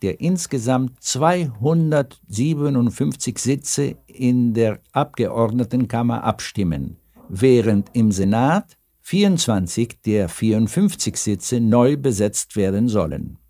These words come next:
Am achten September findet in Argentinien die, der hochrangige Dialog über Klimamaßnahmen auf dem amerikanischen Kontinent statt,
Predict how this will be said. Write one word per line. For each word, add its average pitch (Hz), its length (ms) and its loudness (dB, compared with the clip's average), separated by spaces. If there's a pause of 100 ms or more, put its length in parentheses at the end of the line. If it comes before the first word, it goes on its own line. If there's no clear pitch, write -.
(240)
Am 151 240 0
achten 208 440 4
September 165 680 2
findet 143 460 -2
in 127 180 0
Argentinien 131 840 2
die, 110 260 0
der 113 360 2
hochrangige 139 760 2
Dialog 113 640 4
über 104 220 0
Klimamaßnahmen 139 1200 2
auf 107 180 -4
dem 101 180 -2
amerikanischen 120 920 0
Kontinent 107 540 0
statt, - 460 -6